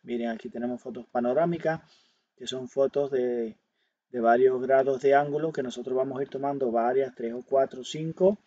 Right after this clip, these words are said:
y él nos las va a unir. Pero tiene que, esto se sugiere generalmente hacerlas con un trípode para que queden las fotos bien conectadas. Vale, vamos a cerrar aquí y digamos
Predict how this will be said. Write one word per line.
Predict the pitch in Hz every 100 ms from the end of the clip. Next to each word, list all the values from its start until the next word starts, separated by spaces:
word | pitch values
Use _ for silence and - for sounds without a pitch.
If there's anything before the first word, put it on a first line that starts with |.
| _ _ _
y | 143 147
él | 147
nos | 143
las | 131 123
va | 127
a | 127
unir. | 127 107 - _
Pero | 151 170
tiene | 156 135 127
que, | 143 156 _ _ -
esto | 147 180
se | 170 175 175
sugiere | - 135 160 156 139
generalmente | 131 135 143 147 151 151
hacerlas | 160 147 143 143
con | - 127
un | 131 127
trípode | - 202 185 120 113
para | 110 107
que | 107
queden | - 135 135 147 160 175 _ _ _ _
las | 127 -
fotos | 143 139 151
bien | 139 139 143 151 _ _ _ -
conectadas. | 139 139 123 101 92 90 - _ _ _ _ _ _ _ _ - -
Vale, | 220 180 - _ _ _ _ _ _ _ _ -
vamos | 113 113
a | 110
cerrar | 113 113 117
aquí | 117 - 175 214 - _ _ _ _ _ _ _ -
y | 170
digamos | 160 156 147 147 147 -